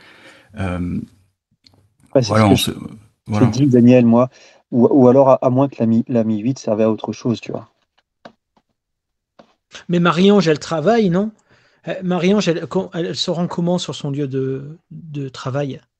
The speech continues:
Speaker 1: Alors, elle y va en bus. Elle travaille,
Speaker 3: Elle y va en
Speaker 1: euh,
Speaker 3: bus.
Speaker 1: dans une ville qui s'appelle Gérardmer, euh, une usine, une usine de profilage. Donc, je crois qu'ils font
Speaker 3: Ok.
Speaker 1: des, des pneus ou quelque chose comme ça.
Speaker 3: Ok, ok.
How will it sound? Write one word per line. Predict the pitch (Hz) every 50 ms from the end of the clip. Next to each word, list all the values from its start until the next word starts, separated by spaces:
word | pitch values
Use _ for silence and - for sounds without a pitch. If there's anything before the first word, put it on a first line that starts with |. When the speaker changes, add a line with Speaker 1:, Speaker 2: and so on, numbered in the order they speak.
| _ _ _ _ _ _ _ _ _ _ _ _ _ _ _ _ _ _ _ _ _ _ _ _
Speaker 1:
Alors, | - 92 82 92 101
elle | 101 101
y | 104
va | 110 120
en | 117
bus. | 104 98 104 107 - - - - _ _ _ _ _ _ _ _ _ _ -
Elle | - 101
travaille, | - - 107 98 104 101
Speaker 3:
Elle | 101
y | 92
va | 92
en | 95
Speaker 1:
euh, | 90
Speaker 3:
bus. | 90 90
Speaker 1:
dans | 110 104
une | 101 107 107
ville | 113 117 113
qui | - -
s'appelle | - 110 - - 98 92
Gérardmer, | 95 110 110 107 110 107 101 107 107 117 131 131 135 139 147 143 - - - _ - 110
euh, | 101
une | 95 98
usine, | 98 98 123 123 117 110 -
une | 107 104 104
usine | 107 107 131 131
de | 113 101
profilage. | - - - 113 - - 104 101 98 98 - - _ -
Donc, | - - -
je | -
crois | - 123 113
qu'ils | - -
font | - 120 110
Speaker 3:
Ok. | 98
Speaker 1:
des, | 95 95 92 92 90 92 92 104 - _ _ _ _ _ _ _ _ _ _ _ -
des | -
pneus | 82 - - - 98 98 98
ou | 95 92 92
quelque | 95 - -
chose | - - -
comme | - - -
ça. | - - 127 135 - _ _ _ _ - -
Speaker 3:
Ok, | 156 147 - 143 139
ok. | 135 127 - 131